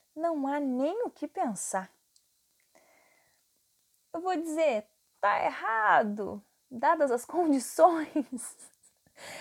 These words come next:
dado esse contexto horrível, não tá errado até, né? Assim, ele se apresentou ao rei, oferecendo-se para vigiar o castelo por três noites.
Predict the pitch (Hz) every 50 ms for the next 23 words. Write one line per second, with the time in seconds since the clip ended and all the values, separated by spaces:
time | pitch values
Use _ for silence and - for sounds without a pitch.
0 | - - - - 262 285 320 339 330 294 330 - - 330 311 - 311 269 254 226
1 | - 320 349 359 349 - - - - 277 254 220 202 233 320 440 453 349 262 262
2 | 269 285 320 320 _ _ _ - 494 523 508 453 - 466 466 453 330 214 - 233
3 | 233 220 214 208 202 - - 214 208 202 202 226 294 381 392 _ _ _ _ _
4 | _ _ _ _ _ _ _ _ _ _ _ _ _ _ _ _ _ _ _ _
5 | _ _ _ _ - 392 427 415 - - - - 508 539 571 554 480 440 440 415
6 | - - 427 403 392 392 370 381 381 370 - 370 370 370 370 330 220 226 247 262
7 | 262 262 262 _ _ - - 240 - - 302 311 294 277 - - 339 349 339 330
8 | - 339 - 339 320 330 311 311 311 294 311 320 311 311 302 - 311 294 - -
9 | - - 277 285 294 285 - - 302 - - _ - 202 185 185 185 196 233 277
10 | 311 330 311 240 190 175 - - - - - - - - -